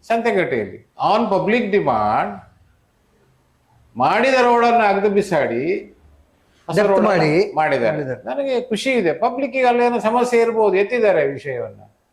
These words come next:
Speaker 1: ಅದ್ರ ಬಗ್ಗೆ ನಂದೇನ ಇದಿಲ್ಲ. ಆದರೆ ಮಾಡಿದ ರೋಡನ್ನು ಒಡೆದು ಹಾಕಿ ಡೌನ್ ಮಾಡಿ ಪುನಃ ಹೊಸ ರೋಡನ್ನು ಮಾಡ್ತಾ ಇಲ್ವಾ ನೀವು? ಬ್ರಹ್ಮ ಅವರ ಏನ್ ತಪ್ಪು ಮಾಡಿದೆ?
Speaker 2: So ನಿಮಗೀಗ ಈ ನಿಮ್ಮ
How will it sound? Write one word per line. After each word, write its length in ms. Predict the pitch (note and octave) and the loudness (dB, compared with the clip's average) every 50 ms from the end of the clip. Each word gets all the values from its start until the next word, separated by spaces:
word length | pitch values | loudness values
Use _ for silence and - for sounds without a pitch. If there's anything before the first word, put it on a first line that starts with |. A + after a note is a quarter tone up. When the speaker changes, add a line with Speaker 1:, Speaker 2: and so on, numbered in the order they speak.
| _ _ _ _ _ _ _ _ _ _ _ _ - | _ _ _ _ _ _ _ _ _ _ _ _ -4
Speaker 1:
ಅದ್ರ 160 | F3+ A3+ A3+ | -2 0 2
ಬಗ್ಗೆ 200 | A3 A3 G#3 G#3 | 2 2 2 2
ನಂದೇನ 340 | G3+ G3+ G3 G3+ G3+ F#3+ F#3 F3+ F3+ E3+ E3 D#3+ D3+ D#3 | 2 0 2 0 0 0 2 2 2 2 2 2 2 0
ಇದಿಲ್ಲ. 240 | E3+ F#3 F3 D#3+ C3+ - - - - _ _ - | 0 0 0 -2 -4 -6 -8 -10 -18 _ _ -4
ಆದರೆ 400 | C3 D#3 F#3+ G#3+ G#3 A3+ A3 G#3 G3 - - - - - - A2 | -2 0 0 0 0 2 2 2 2 0 -2 -4 -10 -16 -14 -10
ಮಾಡಿದ 400 | A2 A#2+ C#3+ F3 G#3+ B3 C#4 C4+ | -6 -2 -2 0 0 2 2 2
ರೋಡನ್ನು 520 | C4+ B3+ B3+ B3 B3 B3 B3 B3 A#3+ B3 A3+ | 2 4 4 4 4 4 2 2 2 2 2
ಒಡೆದು 260 | G#3+ G#3+ G#3+ A3 A3 | 2 2 2 2 2
ಹಾಕಿ 380 | G#3+ G3+ G#3 G#3 G#3 A3+ A#3 G#3+ | 2 2 2 0 -2 -4 -4 -2
ಡೌನ್ 280 | G3 G3 G3+ G#3 G#3 | 0 0 0 0 0
ಮಾಡಿ 360 | G#3 G#3 G#3 G#3 G#3 G#3 A#3 | -2 -4 -2 -2 -2 -2 -4
ಪುನಃ 300 | A#3+ B3 - G#3 G#3 G3+ | -6 -8 -6 -2 -2 -2
ಹೊಸ 200 | F3+ F3 F#3 F#3 | 0 -2 -2 -2
ರೋಡನ್ನು 380 | G3 F#3+ F#3+ F#3 F#3 F#3 F#3 F3+ | 0 0 0 0 -2 -4 -6 -6
ಮಾಡ್ತಾ 360 | F3 F3 F3 E3+ - - E3 | -6 -6 -8 -6 -6 -6 -6
ಇಲ್ವಾ 240 | D#3 D3 C#3 C#3 C3+ | -6 -6 -8 -12 -14
ನೀವು? 180 | C#3 D3+ D#3+ D#3 _ _ _ _ _ _ _ _ _ - | -14 -16 -20 -20 _ _ _ _ _ _ _ _ _ -6
ಬ್ರಹ್ಮ 260 | G#3 G#3 G#3 G#3 G3+ | -4 -2 -2 0 0
ಅವರ 220 | G3 F#3 F#3 F3+ E3 | 2 2 2 2 2
ಏನ್ 320 | D#3+ D#3+ D#3+ D#3 - - | 0 -2 -2 -4 -2 -2
ತಪ್ಪು 240 | C#3+ C#3 - - C3+ | -2 -2 -4 -6 -10
ಮಾಡಿದೆ? 500 | B2 A#2+ A#2+ A#2 B2 B2 B2 - - _ _ _ _ _ - | -10 -8 -8 -10 -10 -12 -14 -18 -20 _ _ _ _ _ -2
Speaker 2:
So 140 | - A3 G#3 | 0 0 2
ನಿಮಗೀಗ 340 | G#3+ A3 A#3+ A#3 G#3+ A3 G#3+ | 2 2 2 2 2 2 2
ಈ 560 | G#3+ G3+ G3 F#3 F#3+ F#3+ G3 G3 F#3 F#3 F3 | 2 2 2 2 0 0 0 2 2 2 2
ನಿಮ್ಮ 300 | E3+ E3+ F3 F3 F3 E3+ | 2 0 -2 -4 -4 -2